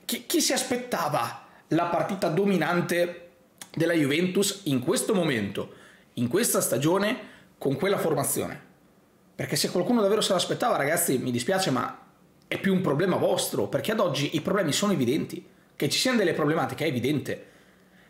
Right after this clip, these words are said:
Aggiungo, quelle volte che abbiamo provato a fare la partita,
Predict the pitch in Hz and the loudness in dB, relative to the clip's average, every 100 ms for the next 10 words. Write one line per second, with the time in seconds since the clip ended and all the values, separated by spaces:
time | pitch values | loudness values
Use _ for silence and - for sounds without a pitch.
0 | _ _ - 165 151 240 180 135 101 - | _ _ -4 0 2 2 4 2 0 -6
1 | - - - _ - 175 170 247 285 208 | -16 -20 -20 _ -4 -2 2 2 2 0
2 | 175 180 160 214 208 185 165 160 147 139 | 0 2 2 2 0 0 0 0 -2 -2
3 | - - 101 113 | -4 -2 -4 -4